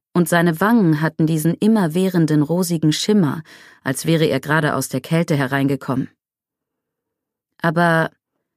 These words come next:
all das war vergessen, sobald man in seine Augen blickte.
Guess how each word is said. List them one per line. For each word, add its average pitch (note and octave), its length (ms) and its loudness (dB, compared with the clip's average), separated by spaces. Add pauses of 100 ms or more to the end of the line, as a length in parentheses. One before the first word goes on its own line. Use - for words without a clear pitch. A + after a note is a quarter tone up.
(240)
all G3+ 340 0
das F#3+ 300 -2
war E3 80 2
vergessen, F3 760 -2
sobald E3 500 -2
man E3+ 140 4
in D#3 100 4
seine D#3 320 0
Augen D3 260 0
blickte. B2+ 480 -8